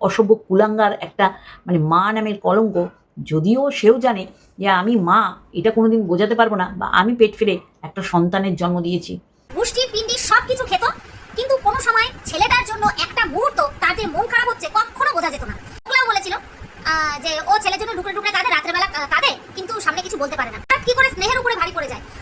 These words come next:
Speaker 2: মাতৃত্ব বড় না, আহ, হচ্ছে তোমার ঘৃণা বড়? দু বছরে একটা বারের জন্য মনে হয়নি আমি ফোন করে আমার বাচ্চাটার সাথে একবার কথা বলি, আমার বাচ্চাটা কি করছে, আমার ছেলেটা কি করছে, একবার খোঁজ নিই।
Speaker 1: কিভাবে আর্তনাদ করছিল সন্দীপ, যে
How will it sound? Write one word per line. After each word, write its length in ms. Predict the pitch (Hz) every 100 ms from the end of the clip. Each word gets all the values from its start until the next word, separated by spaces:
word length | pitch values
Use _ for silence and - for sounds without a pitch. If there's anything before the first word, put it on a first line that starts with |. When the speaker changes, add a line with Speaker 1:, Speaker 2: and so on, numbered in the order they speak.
| 254
Speaker 2:
মাতৃত্ব 560 | 330 392 523 523 539
বড় 300 | 440 453 587 - - - -
না, 280 | 381 403 - - -
আহ, 320 | 285 262 254
হচ্ছে 160 | 302 349
তোমার 240 | 330 302
ঘৃণা 280 | - 427 494
বড়? 140 | 302 - - - 403
দু 100 | 381
বছরে 240 | 466 415 294 - - - - - -
একটা 280 | 359 403 523
বারের 260 | 415 403 403
জন্য 220 | 523 508 381
মনে 360 | - - 508
হয়নি 200 | 539 440 392 359
আমি 120 | 494
ফোন 260 | 339 480
করে 200 | 415 453 330 - - -
আমার 180 | - 453
বাচ্চাটার 340 | 302 - 440
সাথে 180 | - 508
একবার 180 | 494 494
কথা 180 | 294 339
বলি, 160 | 339 208 - - -
আমার 160 | - 403
বাচ্চাটা 340 | 349 392 440
কি 120 | 453
করছে, 200 | 427 453
আমার 120 | 466 -
ছেলেটা 240 | 320 415
কি 140 | 415 415
করছে, 180 | 403 427
একবার 180 | 381 480
খোঁজ 240 | - 494 381
নিই। 100 | 240 - - _ _ _ _ _ -
Speaker 1:
কিভাবে 460 | 247 180 156 220 220 -
আর্তনাদ 560 | 190 - 202 185 220 -
করছিল 400 | 180 - - 165
সন্দীপ, 400 | - 175 175 - _ _ _ _
যে 140 | 208